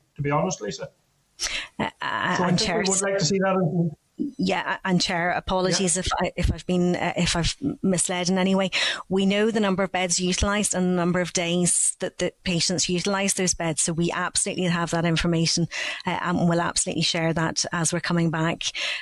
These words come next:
Speaker 2: um, particularly for that first period, and also, uh, any of the information that would provide a different, a different additional assurance from our auditors on that. So,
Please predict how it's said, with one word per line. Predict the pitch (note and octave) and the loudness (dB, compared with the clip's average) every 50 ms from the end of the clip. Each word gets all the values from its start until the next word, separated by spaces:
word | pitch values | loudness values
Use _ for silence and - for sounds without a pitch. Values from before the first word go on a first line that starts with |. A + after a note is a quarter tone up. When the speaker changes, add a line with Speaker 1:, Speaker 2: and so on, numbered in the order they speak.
| - | -6
Speaker 2:
um, | - E3+ D#3+ D#3+ D#3+ - - - - - | -4 -2 0 2 2 0 0 -4 -6 -2
particularly | - - G3+ - G#3 G3 F#3 | -2 -2 0 0 0 0 2
for | - F#3+ | 0 0
that | E3 E3+ E3+ - - | 0 0 0 0 0
first | - F3+ E3+ E3+ - - - | 0 2 2 0 0 -2 -2
period, | F#3 F3+ E3 E3+ E3+ E3+ E3 D#3+ - | -2 -2 0 0 0 0 0 0 0
and | - E3 E3 E3 | 2 2 4 4
also, | D#3+ D#3+ E3 E3 - - - F#3+ F3 E3+ E3 E3 D#3+ - - - - - - - | 4 4 4 2 2 0 0 2 2 4 4 2 2 0 -4 -10 -10 -8 -4 -4
uh, | E3 - - | -4 -2 -2
any | - F3 F3 F3 E3+ E3+ | 0 0 2 2 4 2
of | E3 - | 2 0
the | F3+ E3+ E3 | 0 2 2
information | D#3+ - F3+ F3 E3 E3 D#3+ - - E3+ E3 D3+ | 2 2 2 2 2 2 0 0 2 2 2 0
that | - - | 0 0
would | E3 E3 | -2 -2
provide | - - D#3+ E3 D#3 E3 D#3+ | 0 0 0 0 0 2 0
a | D#3 | 0
different, | D3+ E3 D#3+ - - F3 E3 D#3+ - - - E3 - | 0 0 -2 0 0 0 0 0 -2 -4 -6 -4 -2
a | E3+ E3+ - - - | -2 -2 -2 -2 -2
different | F3 D#3+ - E3+ E3+ - _ - - _ _ - - - - - _ - | 0 0 0 0 0 -2 _ -10 -20 _ _ -20 -20 -18 -18 -16 _ -6
additional | F3 F3+ - E3 - F#3+ F3 - F#3+ F3+ F3 | -4 -4 -2 -2 -2 -2 0 0 2 2 2
assurance | - F3 - - F#3 E3+ E3 F3 F3+ F3+ - | 2 2 2 2 0 2 2 2 2 0 0
from | - - - F3 E3 E3 | -2 -2 -2 0 2 2
our | D#3+ D#3+ D#3+ D3 | 2 2 2 0
auditors | - D#3 E3 E3 F3+ F3 F#3 F#3 - F#3+ | 0 0 0 0 0 0 0 0 0 0
on | F#3 F3+ | 0 -2
that. | D#3+ - - - | -2 -2 -2 -2
So, | - - F3 D#3 | 0 0 0 -2